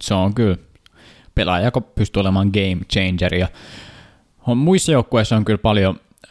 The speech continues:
paljon hyviä pelaajia, et, et, et, että niitä kannattaa seurata myös. Venäjällä on tosi, tosi hyvä joukkue, U S A:lla myös, Kanadalla totta kai riittää niitä pelaajia,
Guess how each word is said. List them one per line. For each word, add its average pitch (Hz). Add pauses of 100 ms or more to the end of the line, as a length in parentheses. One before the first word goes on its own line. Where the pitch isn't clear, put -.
(280)
paljon 107
hyviä 95
pelaajia, 90
et, - (600)
et, 92
et, - (1120)
että -
niitä 98
kannattaa 110
seurata 117
myös. 95
Venäjällä 95
on 98 (580)
tosi, 196 (100)
tosi 107
hyvä 98
joukkue, 95
U 95
S -
A:lla 90
myös, 90
Kanadalla 92
totta 110
kai 92
riittää 87
niitä 85
pelaajia, 85